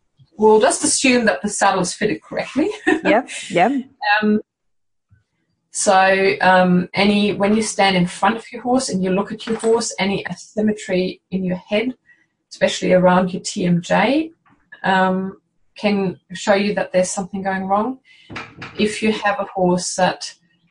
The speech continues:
Speaker 1: um, has a big s-, overdeveloped neck on the bottom, so around the, um, cervicals,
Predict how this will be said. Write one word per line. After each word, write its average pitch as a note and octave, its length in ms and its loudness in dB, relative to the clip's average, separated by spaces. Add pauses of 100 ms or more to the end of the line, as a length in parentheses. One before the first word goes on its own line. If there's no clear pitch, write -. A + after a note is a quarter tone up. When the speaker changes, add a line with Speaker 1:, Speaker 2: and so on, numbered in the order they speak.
(520)
Speaker 1:
um, E3+ 680 0 (120)
has F#3 680 0 (380)
a F3+ 80 -4
big G#3+ 340 -2 (2250)
s-, - 140 -14 (220)
overdeveloped F#3 1000 2 (300)
neck F#3+ 600 -4 (100)
on F#3 140 0
the F3 60 2
bottom, F#3+ 440 2
so F3+ 220 -4
around F3 500 0
the, F3+ 240 -4
um, E3+ 260 -2
cervicals, A3 880 -4